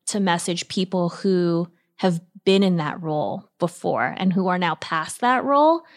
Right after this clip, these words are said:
to see if I'm getting the right offer. There's this one woman who used to be on my team who has since left. She went to go work for a company that I used to work for.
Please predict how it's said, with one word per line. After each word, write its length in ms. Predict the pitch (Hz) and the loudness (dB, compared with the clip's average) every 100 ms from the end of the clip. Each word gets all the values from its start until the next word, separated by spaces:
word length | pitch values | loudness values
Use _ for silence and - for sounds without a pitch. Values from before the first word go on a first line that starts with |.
| - _ | -20 _
to 180 | - 196 | 0 0
see 600 | - - 208 185 175 170 | 0 -2 -2 0 0 0
if 640 | - 185 170 160 - - - _ _ _ - | 0 0 2 0 -4 -16 -20 _ _ _ -2
I'm 100 | 180 | 0
getting 240 | 180 185 | 2 0
the 80 | 180 | 0
right 180 | 170 160 | -2 -2
offer. 500 | 165 247 - - 180 - | -4 -4 -6 -8 -6 -2
There's 260 | 180 180 | 0 0
this 200 | 175 170 | -2 -4
one 220 | 190 185 180 | -2 0 0
woman 320 | 170 160 170 | -2 -2 0
who 100 | 175 | 0
used 460 | 175 190 349 - | 0 0 0 0
to 80 | 330 | -2
be 120 | 247 | 0
on 200 | 208 190 | 0 0
my 140 | 175 170 | -2 -4
team 380 | - 175 180 175 | -4 -4 -2 -2
who 120 | 180 | -2
has 160 | 175 165 | -2 -4
since 320 | 202 185 180 | -2 -2 -2
left. 400 | 175 175 170 - - - - - | -2 -2 -2 -10 -20 -20 -18 -6
She 300 | - 240 247 | -2 0 2
went 200 | 233 226 | 2 0
to 80 | |
go 140 | 208 196 | 0 0
work 200 | 208 202 | 0 -2
for 140 | 240 | -6
a 60 | 240 | 0
company 360 | 254 240 254 240 | 2 2 2 2
that 120 | 240 | 2
I 140 | 254 | 2
used 320 | 320 226 - | 2 0 -2
to 80 | 135 | -4
work 260 | 160 151 _ | -6 -6 _
for. 400 | 165 147 143 | -4 0 0